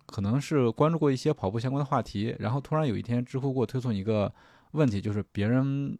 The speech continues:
的一个提问，然后推送给我了，看我能不能回答。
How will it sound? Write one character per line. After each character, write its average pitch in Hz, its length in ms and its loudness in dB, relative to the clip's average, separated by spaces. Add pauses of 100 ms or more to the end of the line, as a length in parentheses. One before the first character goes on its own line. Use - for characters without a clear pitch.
(100)
的 113 100 0
一 104 140 0
个 120 120 2
提 - 220 -4
问， 110 180 2
然 92 100 0
后 107 80 -2
推 - 180 -4
送 127 120 0
给 110 100 2
我 123 240 2
了， - 60 -10
看 120 180 -2
我 95 60 0
能 95 100 -2
不 110 60 0
能 127 80 0
回 104 180 0
答。 98 180 -2